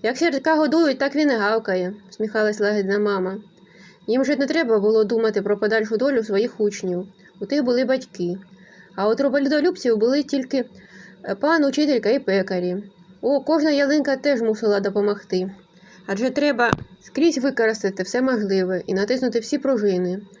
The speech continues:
Тому скласти список гостей і прийняти їх — це зовсім не така проста справа. Цього року мама покладає на ялинку особливо великі надії. Скільки хороших хлопців повиростало, і їх треба кудись влаштувати.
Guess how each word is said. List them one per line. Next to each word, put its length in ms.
Тому 240
скласти 460
список 340
гостей 380
і 120
прийняти 460
їх — 300
це 140
зовсім 340
не 100
така 280
проста 380
справа. 600
Цього 260
року 400
мама 260
покладає 520
на 80
ялинку 420
особливо 540
великі 360
надії. 600
Скільки 320
хороших 380
хлопців 400
повиростало, 720
і 120
їх 140
треба 260
кудись 280
влаштувати. 680